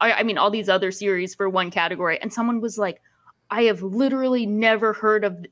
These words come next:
Bell, this film. I don't even know what this is. I have never heard of it." And someone replied, like, "It's, like, the best-selling anime film this year. It made, like,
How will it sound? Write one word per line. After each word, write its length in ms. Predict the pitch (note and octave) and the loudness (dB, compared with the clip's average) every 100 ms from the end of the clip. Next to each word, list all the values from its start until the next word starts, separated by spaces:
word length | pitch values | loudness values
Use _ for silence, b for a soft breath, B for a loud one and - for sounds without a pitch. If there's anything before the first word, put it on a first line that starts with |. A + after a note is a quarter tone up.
| _ | _
Bell, 500 | G#3+ G3 G3 G3 G3 b b - | 2 6 6 6 4 b b 0
this 200 | G3 - | 0 2
film. 340 | G#3 F#3+ F3 - | 2 2 -2 -2
I 80 | G3+ | -2
don't 280 | G3 A3+ A3 | 2 2 2
even 220 | G#3 G3+ | 0 2
know 100 | G3+ | 4
what 140 | G3 G3 | 4 2
this 160 | F#3+ | -2
is. 100 | F#3+ - | -4 -2
I 100 | F3+ | -2
have 160 | F#3+ F3 | -2 -2
never 220 | F#3+ F#3 | -2 -2
heard 200 | F3+ F3+ | -2 -2
of 80 | F#3+ | 0
it." 100 | - | 0
And 80 | A3 | 2
someone 240 | G#3+ A#3 | 2 2
replied, 420 | A3 F3+ E3+ F3+ | 2 2 2 2
like, 160 | F#3 E3 b b b | 0 0 b b b
"It's, 180 | A3 G#3+ | 0 4
like, 180 | C#4 C4+ | 4 4
the 80 | |
best-selling 600 | B3 A#3+ A#3+ A#3+ B3 A#3 G#3 | 2 4 2 4 2 4 2
anime 260 | G#3+ G3+ | 4 2
film 240 | G3+ G3 F#3+ | 4 2 2
this 160 | F#3 | 2
year. 100 | F#3+ | 2
It 60 | F#3 | 2
made, 140 | F#3 | 4
like, 140 | G#3+ | 2